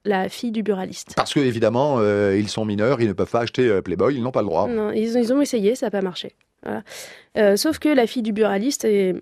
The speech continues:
Speaker 1: moche, grosse et moche, et personne veut s'y coller, sauf, euh, Billy, parce que Billy, il est passionné de jeux vidéo, comme, euh, comme Marie, et, euh, et il sent que, euh, la con-, qu'il peut avoir une, de beaux échanges avec elle.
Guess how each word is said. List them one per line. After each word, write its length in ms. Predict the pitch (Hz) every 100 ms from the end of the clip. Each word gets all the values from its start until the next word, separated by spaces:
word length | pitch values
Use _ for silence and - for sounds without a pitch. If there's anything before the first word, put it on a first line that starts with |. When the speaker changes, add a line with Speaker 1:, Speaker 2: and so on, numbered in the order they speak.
| _
Speaker 1:
moche, 440 | - 196 - - -
grosse 300 | 196 214 -
et 40 |
moche, 360 | 208 202 - - _ -
et 120 | 196
personne 380 | 233 220 269 262
veut 80 |
s'y 160 | 233 247
coller, 320 | 240 226 285
sauf, 380 | - - 285 -
euh, 320 | 254 226 226
Billy, 380 | 214 285 269 285 _ -
parce 220 | 247 -
que 240 | - 233 214
Billy, 300 | 220 214 247
il 60 |
est 60 | 226
passionné 380 | 220 240 233 208
de 40 |
jeux 100 | 214
vidéo, 580 | 214 208 208 254 302 311 -
comme, 280 | 247 226 220
euh, 260 | 208 196
comme 220 | 202 269 240
Marie, 320 | 208 220 -
et, 320 | - 226 214
euh, 320 | 185 180 175 -
et 400 | - - - -
il 180 | - 202
sent 260 | - 262 262
que, 100 | 233
euh, 800 | 240 226 190 190 208 214 220 214
la 140 | 208
con-, 180 | 208 202 196 - - - _
qu'il 160 | 220
peut 120 | 214
avoir 280 | 226 220 233
une, 340 | 208 190 180 -
de 160 | 196 233
beaux 160 | 202 269
échanges 380 | 247 - 240
avec 240 | 220 196 196
elle. 180 | 185